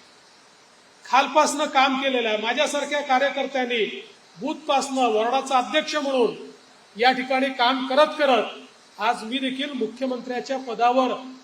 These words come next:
आपल्या सगळ्यांच्या आशीर्वादाने तीन वेळा पोचलो. हे केवळ भारतीय जनता पार्टीत संभव आहे, कारण ही कार्यकर्त्यांची आणि नागरिकांची पार्टी आहे.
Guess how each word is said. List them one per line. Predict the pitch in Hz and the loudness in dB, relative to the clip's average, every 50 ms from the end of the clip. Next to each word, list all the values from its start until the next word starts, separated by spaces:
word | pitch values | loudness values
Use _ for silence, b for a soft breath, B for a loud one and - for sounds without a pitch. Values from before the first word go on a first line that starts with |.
| - - - | -20 -10 -6
आपल्या | 190 196 - - 233 262 269 | -6 -6 -4 -2 -2 -2 -2
सगळ्यांच्या | 262 254 233 208 233 247 240 - - 254 | -2 -4 -6 -6 -6 -6 -6 -6 -4 -4
आशीर्वादाने | 240 220 202 - 254 247 233 226 226 226 240 240 262 262 262 - | -2 -2 -4 -6 -8 -10 -10 -10 -8 -8 -8 -8 -8 -10 -10 -8
तीन | - 285 320 311 | -6 -4 -4 -2
वेळा | 294 285 269 269 | -2 0 0 0
पोचलो. | 269 277 262 233 233 - 269 262 254 233 208 202 196 - - - - - - - - - - - - - | 0 0 -2 -2 -2 -2 0 4 6 6 6 6 4 2 -2 -8 -8 -12 -16 -20 -20 -20 -20 -20 -8 -2
हे | 247 269 | -2 -2
केवळ | 262 254 247 226 220 247 285 285 | 0 0 0 2 4 6 6 4
भारतीय | - - 175 190 214 233 208 - 254 269 262 | 4 4 2 0 2 0 0 0 0 0 0
जनता | 269 269 202 196 - 254 254 | 0 -2 -4 -2 -2 -2 0
पार्टीत | 254 240 233 220 226 262 254 254 | 0 0 0 -2 -2 -4 -8 -6
संभव | - 220 202 196 202 220 226 214 | -6 -6 -4 -2 -2 0 2 2
आहे, | 196 180 208 240 262 277 269 - - - - - - - - - - - - - - - | 4 4 6 8 6 6 6 2 -6 -8 -12 -14 -16 -18 -18 -18 -18 -18 -18 -18 -14 -8
कारण | - 208 220 254 254 | -4 -2 0 0 0
ही | 226 202 240 285 285 254 | 0 0 -2 -2 -4 -2
कार्यकर्त्यांची | 240 214 208 220 269 269 269 254 247 - - 240 226 226 220 202 - 254 269 285 302 302 285 - - - - - - - _ _ _ _ _ - | -2 0 0 2 0 0 -2 -4 -8 -8 -8 -10 -12 -12 -12 -12 -8 -6 -6 -6 -6 -8 -10 -16 -20 -20 -20 -20 -20 -20 _ _ _ _ _ -2
आणि | 170 196 240 285 285 247 180 131 - - - - - | 2 2 4 4 4 4 2 2 -2 -8 -10 -14 -16
नागरिकांची | - 185 185 202 208 208 247 277 262 - 277 277 262 262 - 269 | -12 -4 0 0 0 2 2 2 2 2 0 -2 -2 -4 -6 -6
पार्टी | 240 254 220 190 185 - 208 196 | -6 -4 -4 -4 -6 -6 -10 -10
आहे. | 180 151 | -10 -10